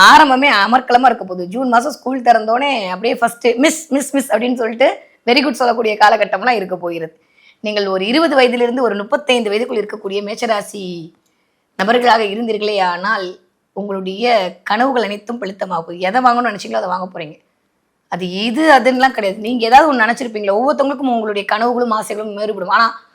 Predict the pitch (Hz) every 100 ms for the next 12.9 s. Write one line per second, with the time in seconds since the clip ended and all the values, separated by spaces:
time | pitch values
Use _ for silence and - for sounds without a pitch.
0 | _ - 240 311 359 320 277 285 285 277
1 | 269 262 294 262 254 277 277 254 233 247
2 | 233 269 254 277 214 254 311 339 320 311
3 | 277 262 269 247 247 240 233 208 202 190
4 | 180 170 _ _ _ _ - 262 311 277
5 | 285 311 285 285 - 269 269 254 240 269
6 | 311 285 240 247 262 240 240 233 262 247
7 | 247 254 247 - 208 220 220 220 247 214
8 | 269 247 - - 262 262 262 247 269 285
9 | 233 214 185 165 - _ _ - 214 202
10 | 247 311 277 269 277 262 254 277 269 269
11 | 277 269 233 247 269 220 220 190 233 254
12 | 254 269 311 277 240 247 - 359 453